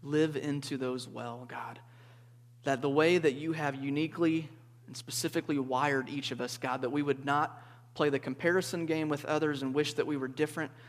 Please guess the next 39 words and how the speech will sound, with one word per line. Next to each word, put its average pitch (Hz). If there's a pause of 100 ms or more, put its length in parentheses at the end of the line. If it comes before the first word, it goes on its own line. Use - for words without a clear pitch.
(220)
God, 131
but 127
I 127
pray 160
that 135
we 147
would 135
just 131
live 156
into 147
what 139
we 147
have. 123
That's 123
all 151
that 156
you've 135
called 135
us 135
to -
do, 131
God. - (460)
Help 160
us 170
to 165
multiply 135
what 117
you've 123
given 117
us - (880)
so -
that 131
others 143
could 127
flourish, 117
Lord. 120 (1120)
God, 143
forgive 151
us -